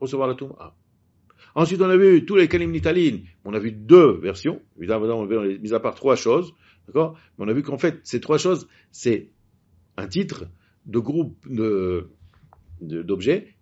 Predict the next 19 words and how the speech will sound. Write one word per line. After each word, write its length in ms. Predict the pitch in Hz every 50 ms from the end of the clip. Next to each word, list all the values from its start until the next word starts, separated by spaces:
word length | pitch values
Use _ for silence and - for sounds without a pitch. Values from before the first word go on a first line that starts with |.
| _ _ _ _
qui 120 | - 160 156
correspondent 420 | 151 131 110 92 98 139 170 165
des 100 | - 101
Mecha-, 240 | 120 131 123 - 117
Mouksé 300 | 135 131 127 - - 139
Mechamat 240 | 123 - 107 107 107
Resronkis. 640 | - 110 - - - 80 - _ - - - _ _ _ _ _ _ -
Et 80 | 135
après, 320 | 120 104 98 - 123 127 123
la, 240 | 117 107 92 85 87
les 220 | 92 92 90 87
Amorim 400 | 87 92 98 98 117 147 143 127
nous 160 | 123 113 101
ont 60 | 113
dit 180 | 117 120 135 123
d'autres 280 | 107 123 135 131 110 104
Mouksé 220 | 104 98 - 110
Mechamat 280 | 104 92 85 82 80 -
Resronkis. 440 | 82 85 85 - - - - - -